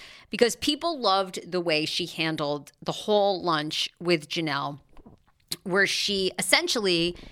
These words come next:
didn't gloat in the fact that Janelle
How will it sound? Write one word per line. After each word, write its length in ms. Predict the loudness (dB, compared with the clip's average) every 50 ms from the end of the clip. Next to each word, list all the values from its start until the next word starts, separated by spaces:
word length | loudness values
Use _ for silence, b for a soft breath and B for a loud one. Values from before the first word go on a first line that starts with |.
| B B B -2
didn't 540 | -2 0 0 -2 -4 -6 _ -10 -10 -6
gloat 440 | -4 0 4 6 6 6 6 4 2 -2
in 140 | -2 0 0
the 80 | -2
fact 480 | 0 4 4 4 4 4 0 -4 -2 0
that 180 | 0 0 0 0
Janelle 500 | 0 2 4 4 4 4 2 0 0